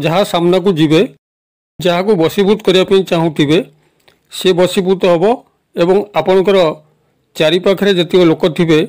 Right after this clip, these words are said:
ଆପଣଙ୍କୁ ଦେଖିଲା କ୍ଷଣି ମୋହିତ ହେବେ, ଆପଣଙ୍କର କଥାକୁ ସର୍ବସମ୍ମତ କରିବେ ଏବଂ ସହ ସହମତି ହେବେ।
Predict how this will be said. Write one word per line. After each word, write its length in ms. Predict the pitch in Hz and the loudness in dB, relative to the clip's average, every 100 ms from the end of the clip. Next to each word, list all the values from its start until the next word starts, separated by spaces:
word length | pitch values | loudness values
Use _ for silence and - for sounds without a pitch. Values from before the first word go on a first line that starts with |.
| - _ _ | -8 _ _
ଆପଣଙ୍କୁ 360 | - - 190 185 156 | -6 -2 0 0 0
ଦେଖିଲା 320 | 156 175 180 | -2 -2 -2
କ୍ଷଣି 200 | 180 185 | 0 0
ମୋହିତ 300 | 156 151 151 151 | 2 0 0 0
ହେବେ, 220 | 143 165 - _ _ _ _ _ _ - | 0 -2 -6 _ _ _ _ _ _ -6
ଆପଣଙ୍କର 400 | 160 175 180 190 | -2 0 0 0
କଥାକୁ 460 | 175 - 165 175 240 262 _ _ _ | -2 -4 -4 0 -2 -4 _ _ _
ସର୍ବସମ୍ମତ 680 | - - 147 165 165 175 175 180 | -8 -4 -2 -2 -2 -2 0 -2
କରିବେ 360 | 170 160 190 262 | 0 0 2 0
ଏବଂ 140 | 170 - _ _ _ - | -2 -4 _ _ _ -6
ସହ 320 | 170 160 156 214 _ _ _ _ _ _ _ - | -2 0 -2 -6 _ _ _ _ _ _ _ -18
ସହମତି 540 | - 160 151 160 180 | -6 -2 0 0 0
ହେବେ। 260 | 135 117 | -2 -4